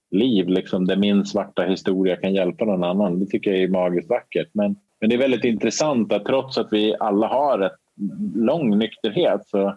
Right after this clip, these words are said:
hamnar man tillbaka och pratar om de här första stapplande stegen i alla fall. För att man inser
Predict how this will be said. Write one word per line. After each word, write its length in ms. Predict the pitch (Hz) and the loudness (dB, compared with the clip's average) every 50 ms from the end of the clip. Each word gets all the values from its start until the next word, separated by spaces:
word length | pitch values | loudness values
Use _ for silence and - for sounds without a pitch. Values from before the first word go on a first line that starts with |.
| - _ | -8 _
hamnar 360 | - - 120 117 110 113 113 | -6 -4 -2 0 0 0 0
man 140 | 110 107 98 | 0 -2 0
tillbaka 480 | 104 104 107 120 127 139 - - - 143 | 0 0 0 2 0 -2 -2 -4 -6 -6
och 80 | 135 | -2
pratar 420 | 143 139 113 98 92 - - - 127 | -2 0 0 0 -2 -2 -2 -2 0
om 140 | 123 117 | 0 0
de 60 | 104 98 | 0 0
här 180 | 101 98 101 | 0 -2 -2
första 380 | - 110 98 - - - 104 98 | -2 -4 -4 -4 -4 -4 -4 -6
stapplande 580 | - - 113 101 - - - 101 98 95 95 | -4 -4 -6 -6 -4 -2 -2 0 0 0 -2
stegen 400 | - - - 98 92 92 104 107 | -2 -2 0 0 0 0 2 2
i 40 | 110 | 2
alla 140 | 101 92 - | 0 0 -2
fall. 420 | - - - 165 - 87 - 104 104 | -4 -4 -4 -2 -2 -2 -4 -6 -6
För 100 | - 110 | -4 -4
att 140 | 104 - - | -4 -2 -4
man 320 | 110 107 98 110 123 135 | -4 -4 -4 -4 -6 -4
inser 920 | 180 175 160 131 107 95 98 98 - - - 180 151 113 101 101 104 107 - | 0 0 0 2 2 0 -2 -2 -2 0 0 2 2 4 2 2 2 0 -2